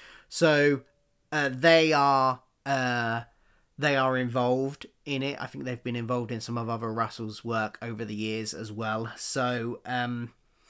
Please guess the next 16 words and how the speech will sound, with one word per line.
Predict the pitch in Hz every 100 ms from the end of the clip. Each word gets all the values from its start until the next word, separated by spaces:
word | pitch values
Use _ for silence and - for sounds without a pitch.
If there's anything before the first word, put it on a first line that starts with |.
| - - -
so | -
it's | 180
not | 208 185
a | 202
completely | 196 190 180 180
in-house | 185 185 185
production | 165 214 - - 123
anymore. | - 104 107 104 90
I |
don't | 117 139
know | 127
how | 127 139
that'll | 127 135 135
change | - - 135 127 123 123 - _ - _ _ _
things | 117 104 107
like | 101 101 -